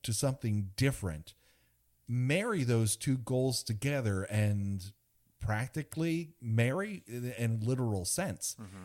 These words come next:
Speaker 1: and then have a violent breakup. And that's something that a lot of horror movies, particularly at the time, they gave you thrills and they gave you great characters, but this is a real good story
Speaker 2: Yeah.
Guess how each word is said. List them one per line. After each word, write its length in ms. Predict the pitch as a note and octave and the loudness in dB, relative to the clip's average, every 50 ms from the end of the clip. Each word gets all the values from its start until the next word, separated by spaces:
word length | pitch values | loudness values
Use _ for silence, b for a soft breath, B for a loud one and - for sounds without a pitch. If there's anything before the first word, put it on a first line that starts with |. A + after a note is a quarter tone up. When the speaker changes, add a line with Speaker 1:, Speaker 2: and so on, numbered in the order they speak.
| F#2 - | -10 -6
Speaker 1:
and 120 | B2+ B2 C3 | -2 0 0
then 120 | C3 A#2+ | 2 2
have 180 | B2 C3+ C3 B2 | 2 0 0 0
a 120 | A2+ A2 | 0 0
violent 800 | G#2 G2+ G2+ G2 G2 A2 G#2 A2 A#2 A#2 G#2 G2 F#2 E2+ - - - | 0 0 -2 0 2 2 4 4 4 4 2 0 -2 -4 -8 -8 -6
breakup. 500 | F#2+ F#2 E2+ - - - - - - - b b b b b b b b b - | -4 -4 -4 -6 -10 -18 -18 -10 -10 -10 b b b b b b b b b -2
And 300 | B2+ C3 B2+ B2+ A#2 G#2+ - - | 0 0 0 0 -2 -6 -6 -4
that's 600 | C3+ B2+ C#3+ F#3+ G#3 - - - - - - - - | -4 -2 -2 -4 -6 -6 -4 -4 -4 -4 -6 -8 -4
something 500 | - - G#3 G#3+ G#3+ - A#3 A3+ A3 F3+ | -2 -2 -2 -2 -2 -4 -4 -4 -2 0
that 220 | C#3 A2+ G2 - - _ _ _ - | 0 -2 -2 -4 -10 _ _ _ -6
a 120 | - A#2 G#2 | -2 -2 0
lot 360 | F#2+ G2+ G#2+ A#2+ C#3 D3 - | 0 0 -2 -2 -4 -4 -4
of 260 | A2 F2 E2 D2 - | -4 -4 -4 -6 -6
horror 300 | - - F3+ A#3+ C4+ F3+ | -2 0 2 2 2 2
movies, 380 | A#2 A2 G#2 G2 G2+ G2 - - - | 4 2 2 2 0 -4 -6 -8 -14
particularly 460 | - - - A#3+ B3+ B3 A3+ G3+ F#3 | -14 -6 -4 -4 -2 0 0 0 2
at 60 | F3 | 2
the 80 | D#3 C3 | 0 -4
time, 600 | - - - G#3+ F#3+ G#2 D#2+ D#2 D#2+ G2 A2+ A#2 B B B B B B | -6 -4 -4 -2 -2 -2 -2 -4 -4 -4 -6 -6 B B B B B B
they 120 | A#2 A#2 | -2 -2
gave 200 | A2+ A2+ C3 C3+ | 2 2 2 2
you 80 | D3+ F3+ | 2 -2
thrills 500 | - - F#3 C#3 G#2+ G#2 A2+ C3 - - - - | -2 0 2 2 2 2 0 -2 -6 -10 -10 -4
and 120 | A2+ G#2+ | 0 2
they 80 | A2 G#2+ | 2 2
gave 260 | G2 F#2+ A2 A#2+ B2+ | 2 2 2 2 2
you 80 | D3 C#3+ | 2 0
great 280 | C#3+ D3+ C#3+ C3+ - | 0 -2 -4 -4 -6
characters, 580 | - - F3 F#3 A#2+ F#2 F#2 - - F2+ F2 - b b b b b b - | -6 -4 -2 0 0 -2 -4 -4 -8 -10 -10 -12 b b b b b b -4
but 200 | B2+ A#2+ - - | -4 -4 -2 -4
this 200 | F3+ B3 C4+ - | -4 -4 -4 -4
is 140 | C4 A3 G#3 | -2 0 0
a 140 | F3 B2+ | 0 0
real 580 | A#2 A2 A2 A2+ B2 B2 C3 B2+ B2+ A#2 A2 G#2 - - | 0 0 0 2 2 4 4 2 0 -2 -6 -12 -8 -2
good 320 | A#2+ B2 A#2+ A#2 A2+ G#2+ | 2 2 2 2 2 -2
story 1040 | - - - - - - - - - - B2 A2+ A2 G#2+ G2+ F#2+ F#2+ F2 D#2 D2 C2+ - | -2 -4 0 0 2 2 0 0 0 4 6 6 6 6 6 4 2 0 -4 -6 -8 -12
Speaker 2:
Yeah. 140 | - D#2 D#2 | -14 -16 -16